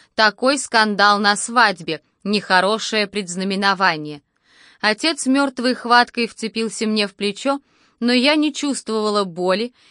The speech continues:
и лишь позже обнаружила огромный синяк, расползшийся у меня на руке. Я извивалась всем телом, пытаясь вывернуться и ударить его ногой. Но это сражение не было похоже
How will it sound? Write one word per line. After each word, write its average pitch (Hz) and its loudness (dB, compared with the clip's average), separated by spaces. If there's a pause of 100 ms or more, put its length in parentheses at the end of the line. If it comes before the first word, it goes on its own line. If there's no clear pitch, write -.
(100)
и 220 -2
лишь 277 -2
позже 277 0
обнаружила 214 2
огромный 208 0
синяк, 233 -2 (220)
расползшийся 208 -2
у 196 -8
меня 175 -2
на 170 -6
руке. 180 -6 (480)
Я 214 2
извивалась 202 0
всем 196 -4
телом, 202 -2 (260)
пытаясь 233 0
вывернуться 233 -2
и - -4
ударить 180 -2
его 180 -4
ногой. 185 -4 (460)
Но 226 2
это 302 0
сражение 254 2
не 226 0
было 247 -2
похоже 190 0